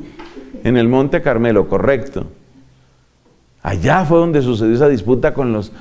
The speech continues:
sacerdotes de Baal. Y la fascinación de la gente. "¡Oh!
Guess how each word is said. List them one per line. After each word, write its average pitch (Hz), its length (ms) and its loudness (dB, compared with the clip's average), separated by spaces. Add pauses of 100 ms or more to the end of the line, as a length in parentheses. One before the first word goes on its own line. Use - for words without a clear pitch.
(140)
sacerdotes 120 720 0
de 127 100 2
Baal. 123 380 0 (320)
Y 139 100 4
la 151 160 4
fascinación 147 800 -2
de 202 100 2
la 165 100 0
gente. 185 380 -2
"¡Oh! 233 920 2